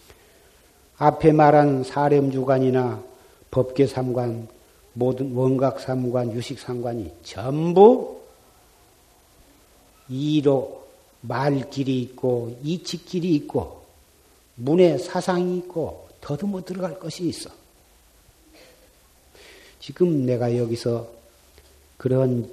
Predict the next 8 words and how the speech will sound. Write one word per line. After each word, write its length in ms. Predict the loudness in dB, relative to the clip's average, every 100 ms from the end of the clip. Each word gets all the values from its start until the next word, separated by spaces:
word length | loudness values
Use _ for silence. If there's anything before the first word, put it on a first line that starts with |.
| -10
여러 220 | -4 0 2
가지 440 | 4 4 0 -4
경에 300 | -4 0 0
나타난 680 | 0 -2 -4 -6 -4 -6 -10
관법에 520 | -8 -8 -6 -4 -4
대해서 520 | -2 -4 -4 -6 -6 -8
낱낱이 800 | -10 -8 -6 -8 -6 -8 -8 -14 -16
설명할 680 | -8 -4 -2 0 0 -4